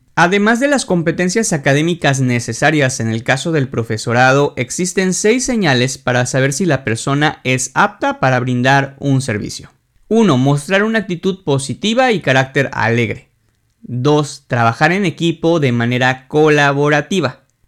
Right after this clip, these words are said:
Tres, colocar al alumno en el centro y nunca buscar destacar, sobresalir o llamar la atención.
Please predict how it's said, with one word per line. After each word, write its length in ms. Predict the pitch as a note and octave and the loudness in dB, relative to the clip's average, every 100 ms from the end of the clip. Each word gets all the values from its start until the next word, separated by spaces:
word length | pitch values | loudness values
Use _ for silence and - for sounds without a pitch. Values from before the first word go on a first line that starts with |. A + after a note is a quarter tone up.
| _ | _
Tres, 380 | E3 F3 E3+ - | 2 4 4 0
colocar 400 | - B2+ B2+ F3 | -2 -2 2 2
al 160 | A3 F#3+ | 4 4
alumno 440 | C#3 E3 E3+ F#3+ | 4 2 0 -2
en 100 | D#3+ | 0
el 160 | A#2 A#2 | -2 -4
centro 600 | - G#3+ C#4+ E4+ E4+ - | -4 -2 -2 -4 -8 -6
y 160 | D#3 D#3 | -2 0
nunca 680 | E3+ A#3 D4 C4 C#4+ D4 - | 0 0 -2 -2 0 0 -2
buscar 720 | D#3+ F3 F3+ - A3 A#3 A#3 | -4 -2 -4 -4 0 0 0
destacar, 920 | G3 C4 C#4 - C3 - F#3+ A3+ A#3+ | 0 0 -2 -6 -8 0 2 2 0
sobresalir 920 | - G#3+ A#3 A3 F3 C3+ C#3 G3 A#3 - | -6 -2 0 0 0 -2 0 -2 -4 -2
o 160 | C#3+ | 0
llamar 540 | C3+ B2+ B2+ C3 C3+ C3+ | 2 2 2 2 2 2
la 100 | C#3 | 0
atención. 540 | C3+ A2 G#2 G#2+ G#2+ | -2 -6 -6 -8 -12